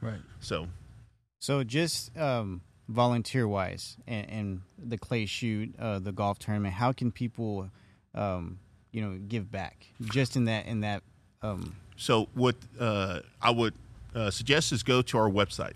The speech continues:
Speaker 3: Okay.
Speaker 2: lone survivor foundation dot org. And then it says ways to give back is one of the tabs. And on the bottom there is volunteer. And that, that's where you sign up. And then once you do, then, uh,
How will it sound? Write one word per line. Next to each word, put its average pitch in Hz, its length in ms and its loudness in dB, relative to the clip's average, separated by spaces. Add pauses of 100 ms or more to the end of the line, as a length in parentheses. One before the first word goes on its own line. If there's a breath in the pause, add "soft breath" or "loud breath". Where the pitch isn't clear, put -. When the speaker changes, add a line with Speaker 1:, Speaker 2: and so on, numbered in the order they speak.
Speaker 3:
Okay. 98 220 -4
Speaker 2:
lone 127 360 4
survivor 104 840 2
foundation 92 1080 0
dot 101 260 4
org. 92 580 2 (640 soft breath)
And 110 140 4
then 107 120 4
it 104 40 0
says 101 220 0
ways 107 300 2
to 104 80 -2
give 87 260 2
back 92 260 0
is 85 120 -6
one 98 120 0
of 87 100 -2
the 82 60 -8
tabs. 95 360 -2
And 95 100 -4
on 95 200 -2
the 90 80 -4
bottom 104 380 2
there 92 220 2
is 87 120 -2
volunteer. 98 640 -2 (520 soft breath)
And 101 380 2
that, 101 220 4 (480)
that's 95 280 4
where 113 80 4
you 104 120 2
sign 104 360 -2
up. 113 160 -4
And 101 100 -2
then 90 180 0
once 101 280 2
you 90 100 2
do, 107 380 4
then, 90 380 0 (100)
uh, 85 400 -2